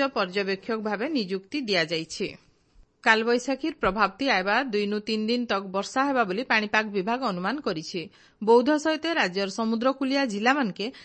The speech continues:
ବିଜୁଳି ମାରିକରି ବର୍ଷା ହେବା ବୋଲି ଆଞ୍ଚଳିକ ପାଣିପାଗ ବିଜ୍ଞାନ କେନ୍ଦ୍ର ତରଫୁ ୟେଲୋ ୱାର୍ଣ୍ଣିଂ ଜାରି କରାଯାଇଛି। ଗଲାକାଲି ରାଜ୍ୟର ସବୁନୁ ଜହତାତି ବଲାଙ୍ଗୀରନ ଚାଳିଶ ଡିଗ୍ରୀ ସେଲସିୟସ୍ ରେକର୍ଡ କରାଯାଇଛି। ପଶ୍ଚିମ ଓଡ଼ିଶାର ବାକି ଇଲାକାନ ତାପମାତ୍ରା ଅଣଚାଳିଶ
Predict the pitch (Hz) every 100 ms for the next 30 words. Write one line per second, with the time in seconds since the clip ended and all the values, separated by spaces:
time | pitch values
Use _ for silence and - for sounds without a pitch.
0 | - 233 247 269 294 240 170 240 311 190
1 | - 226 240 220 202 196 269 226 220 240
2 | 262 269 214 196 202 226 202 196 180 202
3 | 214 208 196 202 214 214 - 202 339 -
4 | - 240 254 262 320 269 185 254 320 208
5 | 180 180 170 165 170 170 190 - - 196
6 | 202 233 269 269 226 311 302 196 180 196
7 | 185 233 214 302 302 302 294 277 262 302
8 | 233 185 190 202 214 185 302 - - -
9 | 285 269 302 285 247 208 220 247 220 -
10 | 311 - 240 - 175 175 175 165 165 160
11 | 202 - - _ - 254 254 - 330 254
12 | 190 233 220 214 214 285 269 190 170 208
13 | 311 247 180 185 180 214 262 240 233 262
14 | 277